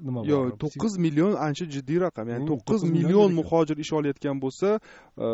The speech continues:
Speaker 2: ancha jiddiy, e, ish beruvchi hisoblanar ekan. Ya'ni o'zbekistonliklar uchun yana bir
Speaker 1: Man-,
Speaker 2: yo'nalish.
Speaker 1: manimcha, manimcha
Speaker 2: Ish
Speaker 1: Saudi-,
Speaker 2: qidirayotganlar
Speaker 1: ha,
Speaker 2: uchun.
Speaker 1: Saudiyani aholisidan ko'proq kattaroq bo'lsa kerak bu to'qqiz million, e,
Speaker 2: Albatta,
Speaker 1: degan
Speaker 2: ha,
Speaker 1: nima.
Speaker 2: ha.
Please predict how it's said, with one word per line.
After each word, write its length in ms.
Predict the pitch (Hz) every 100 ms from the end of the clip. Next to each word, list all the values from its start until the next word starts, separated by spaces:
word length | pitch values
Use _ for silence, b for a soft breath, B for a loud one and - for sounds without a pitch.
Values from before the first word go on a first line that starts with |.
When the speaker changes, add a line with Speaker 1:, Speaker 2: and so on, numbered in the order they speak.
| 110 107 - 117
Speaker 2:
ancha 300 | 131 139 180
jiddiy, 520 | 135 135 127 156 180 160
e, 120 | 123 127
ish 180 | 127 139
beruvchi 360 | - 147 139 -
hisoblanar 400 | - 143 143 143
ekan. 240 | 139 233
Ya'ni 240 | 196 147 214
o'zbekistonliklar 680 | 185 139 - 147 139 135 147
uchun 200 | 156 233
yana 280 | 151 139 185
bir 140 | 226
Speaker 1:
Man-, 80 | 269
Speaker 2:
yo'nalish. 460 | 277 262 151 185 -
Speaker 1:
manimcha, 500 | 147 165 170 165 208 185
manimcha 380 | 160 160 160 196
Speaker 2:
Ish 100 | 180
Speaker 1:
Saudi-, 240 | - 175 185
Speaker 2:
qidirayotganlar 560 | 160 156 147 139 151
Speaker 1:
ha, 40 | 135
Speaker 2:
uchun. 120 | 120
Speaker 1:
Saudiyani 600 | 165 180 180 185 180 185 190 180
aholisidan 640 | 175 160 180 180 - 180 185
ko'proq 400 | - 180 196 151
kattaroq 420 | 190 196 185 185
bo'lsa 180 | 175 170
kerak 180 | 156 139
bu 80 | 120
to'qqiz 340 | 117 143 - 131
million, 340 | 127 117 107 107
e, 180 | -
Speaker 2:
Albatta, 320 | 131 139 147 127
Speaker 1:
degan 180 | 120 107
Speaker 2:
ha, 180 | 127
Speaker 1:
nima. 140 | 113
Speaker 2:
ha. 100 | 107